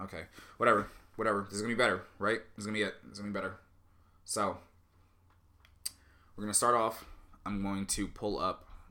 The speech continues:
the Really Bad Boy music video, which is already up because, uh, hey, I did this already. Um, so I'm gonna say when I start the video. So if you would like, you can pause this or do whatever, and you can pull up the video yourself and watch it with me. Um,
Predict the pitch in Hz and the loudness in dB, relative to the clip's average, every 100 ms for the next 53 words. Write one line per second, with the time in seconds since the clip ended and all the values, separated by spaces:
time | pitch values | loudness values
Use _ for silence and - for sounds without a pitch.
0 | - 90 95 95 85 95 95 92 87 95 | -18 -10 -6 -4 -4 -4 -4 -6 -4 -4
1 | 92 87 87 87 85 87 95 90 - 104 | -6 -8 -8 -6 -6 -6 -6 0 2 2
2 | 101 110 120 - 101 - 101 85 - 90 | 2 0 -2 -4 -8 -6 -4 -2 -2 -4
3 | 90 - 135 90 - - - - - 90 | -6 -6 -6 -4 -4 -6 -14 -14 -12 -4
4 | 117 117 80 85 78 80 85 - - 95 | -4 -4 -6 -4 -4 -8 -10 -14 -6 -2
5 | 95 90 87 95 - _ - - - - | -2 -2 -6 -10 -16 _ -20 -20 -20 -20
6 | - - - - - - 107 95 92 90 | -20 -20 -20 -20 -14 -6 -2 0 0 -2
7 | - - - - 98 95 90 92 95 - | -4 -8 -10 -4 -2 -4 -6 -4 0 0
8 | 101 98 92 92 87 87 - 92 85 - | 0 -2 -6 -6 -6 -4 -2 -2 -4 -6
9 | - 87 90 82 82 82 85 80 76 82 | -12 -14 -10 -10 -8 -6 -4 -4 -6 -8
10 | 92 90 76 90 87 - 85 80 - 85 | -8 -8 -6 -8 -8 -12 -14 -12 -8 -8
11 | 87 80 80 78 - - 85 85 82 82 | -8 -8 -6 -4 -6 -6 -10 -8 -8 -8
12 | 80 82 82 78 - 80 85 78 76 82 | -8 -10 -12 -12 -10 -10 -10 -8 -8 -8
13 | 69 85 71 - 73 - 78 78 - 82 | -10 -10 -12 -10 -12 -12 -12 -12 -12 -10
14 | 76 80 | -10 -10